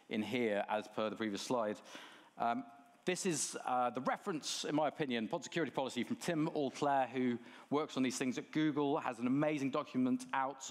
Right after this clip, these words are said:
on the pod sandbox isolation model, which I highly recommend you search for. Um, he has done and is, uh, part of a group that is doing a huge amount of thinking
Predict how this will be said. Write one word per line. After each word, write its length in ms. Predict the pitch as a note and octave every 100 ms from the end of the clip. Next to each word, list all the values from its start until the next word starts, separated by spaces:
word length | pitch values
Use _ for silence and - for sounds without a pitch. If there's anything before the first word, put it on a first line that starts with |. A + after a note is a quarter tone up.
| -
on 400 | C3 A#2+ A#2+ A2+ - - - - - _ _
the 400 | - B2+ B2 A#2 G#2+ -
pod 360 | - D#3+ C3
sandbox 540 | - E3+ D3+ C3+ C3 -
isolation 580 | C#3+ - D3 D#3 -
model, 280 | D#3 E3 D#3+
which 200 | E3 -
I 60 | A2+
highly 240 | C3 A#2+
recommend 540 | A#2 - A#2+ A2+ A2 G2+
you 60 |
search 340 | - D#3+ D3+ -
for. 300 | C3+ C3 B2+ - - - _
Um, 320 | A2 G#2+ A2+ A#2+ -
he 280 | A2+ A#2 A2+
has 160 | A2 G#2
done 420 | A#2 G#2+ G#2+ G2 - - _ - A#2
and 180 | A2
is, 220 | G#2+ G2 A#2+
uh, 140 | G2+
part 160 | C#3+ B2+
of 60 |
a 40 | G#2+
group 240 | F#3+ F3+
that 80 | C3
is 60 |
doing 160 | A#2 A#2+
a 40 |
huge 320 | A#2 - G#3 E3
amount 180 | D3
of 60 | C3+
thinking 400 | - A#2 A#2 A2